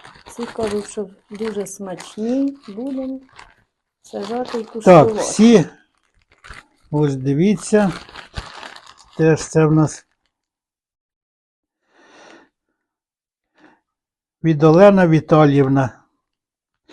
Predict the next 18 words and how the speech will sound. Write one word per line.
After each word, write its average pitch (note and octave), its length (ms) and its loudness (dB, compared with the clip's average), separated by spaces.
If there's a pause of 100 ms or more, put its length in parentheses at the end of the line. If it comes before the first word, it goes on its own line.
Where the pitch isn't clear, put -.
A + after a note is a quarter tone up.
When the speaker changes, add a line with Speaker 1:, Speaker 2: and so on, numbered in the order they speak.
(240)
Speaker 2:
з - 140 -16
Харкова C3 680 2 (1080)
прислала C#3 600 2
нам. C3 280 -6 (920)
Ми D#3+ 160 6
з B2+ 60 2
нею D3+ 400 6 (1500)
помінялися. E3+ 960 4 (3250)
Ну, C#3+ 240 -6 (320)
я D3+ 120 -4
б - 60 -12
сказав, D3 360 0
вона C#3+ 240 2
вислала C#3 480 0
більше, B2+ 380 -8
чим C3+ 200 -6
ми C3 180 -2
їй. F#2+ 240 -12